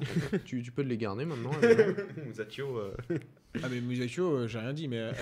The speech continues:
Speaker 3: Acher-, Acherbi, ça lui ressemble, euh, ra-, rarement.
Speaker 2: Bah,
Speaker 1: Il y a Patrick
Speaker 2: c'était,
Speaker 1: aussi
Speaker 2: c'était
Speaker 1: qui
Speaker 2: l'un
Speaker 1: est
Speaker 2: des
Speaker 3: Ah oui,
Speaker 2: meilleurs
Speaker 3: mais, Pa-,
Speaker 2: défenses.
Speaker 3: mais
Speaker 1: Patrick.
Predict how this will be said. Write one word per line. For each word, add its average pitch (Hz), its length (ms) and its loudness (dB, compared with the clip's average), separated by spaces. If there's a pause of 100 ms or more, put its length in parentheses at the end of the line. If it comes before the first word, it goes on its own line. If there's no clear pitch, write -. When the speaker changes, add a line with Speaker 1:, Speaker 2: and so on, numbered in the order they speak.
(120)
Speaker 3:
Acher-, 139 400 0
Acherbi, 135 380 0
ça 147 140 -4
lui 123 120 -2
ressemble, 120 400 -4
euh, 110 320 -4
ra-, 104 180 -8 (100)
rarement. 120 360 -4
Speaker 2:
Bah, 117 140 4
Speaker 1:
Il 117 60 8
y - 20 10
a 127 40 8
Patrick 139 240 8
Speaker 2:
c'était, 160 200 10
Speaker 1:
aussi 160 100 6
Speaker 2:
c'était 170 220 6
Speaker 1:
qui 160 60 10
Speaker 2:
l'un 170 100 8
Speaker 1:
est 160 40 6
Speaker 2:
des 165 80 10
Speaker 3:
Ah 160 80 8
oui, - 40 8
Speaker 2:
meilleurs 170 160 10
Speaker 3:
mais, 170 140 8
Pa-, 151 120 6
Speaker 2:
défenses. 151 160 0 (180)
Speaker 3:
mais 160 100 6
Speaker 1:
Patrick. - 40 0